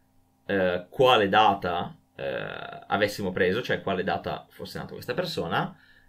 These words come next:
in cinque domande, al, in al massimo cinque domande, riuscivamo sempre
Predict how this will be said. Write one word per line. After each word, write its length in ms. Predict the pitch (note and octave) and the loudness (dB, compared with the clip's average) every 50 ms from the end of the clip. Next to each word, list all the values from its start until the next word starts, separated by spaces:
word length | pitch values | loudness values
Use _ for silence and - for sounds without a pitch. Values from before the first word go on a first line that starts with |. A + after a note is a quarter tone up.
| _ _ _ _ | _ _ _ _
in 180 | - A3 A3+ G#3 | 2 2 2 2
cinque 300 | - - F#3+ E3 D#3+ D3 | 2 0 0 2 2 2
domande, 720 | F3+ G3 D#3+ A#2 G#2 G2 G#2 G#2+ A2+ A#2 C#3 D#3+ - - - _ _ _ _ _ | 4 4 4 4 4 2 2 2 2 2 2 0 -2 -10 -18 _ _ _ _ _
al, 240 | A#2 A2+ G#2+ A2+ - | 4 4 4 2 -2
in 160 | - C3 B2+ | -4 0 0
al 120 | B2 A#2 | 0 2
massimo 460 | A2+ B2 C3+ C#3 - - - G#2+ F2+ E2 | 2 2 0 0 0 -2 -6 -8 -6 -6
cinque 300 | - - B2 G2+ G2 G2 | -6 -6 -6 -4 -4 -2
domande, 560 | C#3 D3 B2 F2+ E2+ F#2 F#2+ G#2 A#2 C#3 C3 - | -2 -2 -2 -2 -2 -2 0 0 0 0 0 0
riuscivamo 500 | B2+ C3+ C3+ - - D#3+ C3 A#2+ C3 D#3+ | 0 0 0 -2 -2 -2 -2 -2 -2 -4
sempre 720 | D#3+ - A2+ E2+ E2+ F#2+ F#2+ G#2 G2 G2+ G#2+ C3+ D#3 D#3+ | -2 -2 -2 -2 -2 -4 -4 -2 0 0 0 0 -2 -8